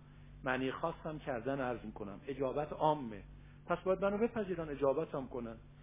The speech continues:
"ولیؤمنوا بی"، و باید به من ایمان بیارن، اینم به صورت عامه. "لعلهم یرشدون"، باشد که رشد کنن. می‌خوان رشد کنن، می‌خوان تعالی بیابن،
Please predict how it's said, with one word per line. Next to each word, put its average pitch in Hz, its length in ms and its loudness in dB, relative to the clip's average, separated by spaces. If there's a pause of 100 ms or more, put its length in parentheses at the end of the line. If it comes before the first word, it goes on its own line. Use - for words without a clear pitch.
(400)
"ولیؤمنوا 196 760 10
بی"، 160 340 0 (200)
و 147 80 6
باید 151 380 6
به 151 80 2
من 180 160 4
ایمان 185 340 4
بیارن، 131 400 8 (180)
اینم 165 200 6
به 151 60 -2
صورت 147 280 -2
عامه. 147 520 2 (580)
"لعلهم 185 920 12
یرشدون"، 131 1500 8 (400)
باشد 139 400 0 (160)
که 151 200 -2
رشد 139 600 4 (140)
کنن. 95 380 -4 (520)
می‌خوان 165 260 4
رشد 180 260 2
کنن، 151 340 0 (440)
می‌خوان 165 260 2
تعالی 165 420 4
بیابن، 139 540 2